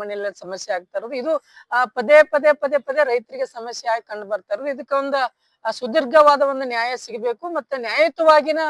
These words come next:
ಎಲ್ಲರೂ ಇರ್ಬೇಕು ಅನ್ನೋದು ಕೂಡ ಇವರ ಹೋರಾಟ ಆಗಿದೆ. ಇನ್ನುವರೆಗೂ ಏನ್ ಇವರ, ಆ, ಎಕ್ಸ್‌ಪೆಕ್ಟೇಷನ್ ಐತಿ, ಏನ್ ಅಲ್ಲಿ ಬೆಳೆಗೆ ಬೇಕಾಗುವಂತ ವಿದ್ಯುತ್ ಐತಿ, ಆ ವಿದ್ಯುತ್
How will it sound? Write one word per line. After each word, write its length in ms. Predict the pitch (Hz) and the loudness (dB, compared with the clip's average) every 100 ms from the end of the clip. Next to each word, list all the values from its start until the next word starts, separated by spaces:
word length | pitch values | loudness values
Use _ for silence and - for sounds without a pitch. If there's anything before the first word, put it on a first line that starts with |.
| - _ _ _ | -6 _ _ _
ಎಲ್ಲರೂ 280 | 233 262 269 | -4 -2 0
ಇರ್ಬೇಕು 440 | 240 220 262 262 | -2 -2 -4 -4
ಅನ್ನೋದು 300 | 247 247 233 | -10 -10 -16
ಕೂಡ 160 | - 226 | -8 -4
ಇವರ 260 | 233 233 | -4 -4
ಹೋರಾಟ 440 | 233 196 220 226 214 | -4 -4 -2 -2 -2
ಆಗಿದೆ. 520 | 202 202 277 302 _ _ | -4 -4 -6 -6 _ _
ಇನ್ನುವರೆಗೂ 560 | 240 320 320 302 294 - _ _ | 2 6 6 4 0 0 _ _
ಏನ್ 420 | 233 311 330 311 | 2 2 2 0
ಇವರ, 240 | 269 285 285 277 - - | 0 2 4 4 2 -4
ಆ, 240 | 214 214 | 0 0
ಎಕ್ಸ್‌ಪೆಕ್ಟೇಷನ್ 720 | 208 233 - 208 202 269 254 233 | 0 -6 -4 -2 -2 -4 -4 -8
ಐತಿ, 200 | 202 226 | -8 -2
ಏನ್ 260 | 247 311 | 2 2
ಅಲ್ಲಿ 380 | 311 277 277 247 _ _ | 2 2 2 0 _ _
ಬೆಳೆಗೆ 340 | 202 247 277 277 | -2 2 2 2
ಬೇಕಾಗುವಂತ 640 | 254 247 262 254 262 233 | -2 -2 -4 -2 -6 -6
ವಿದ್ಯುತ್ 440 | 214 214 214 349 294 | -8 -6 -2 0 2
ಐತಿ, 340 | 262 - 190 - _ - | 2 0 -10 -10 _ 0
ಆ 100 | 240 | 0
ವಿದ್ಯುತ್ 460 | 233 214 330 370 | 2 -4 -6 2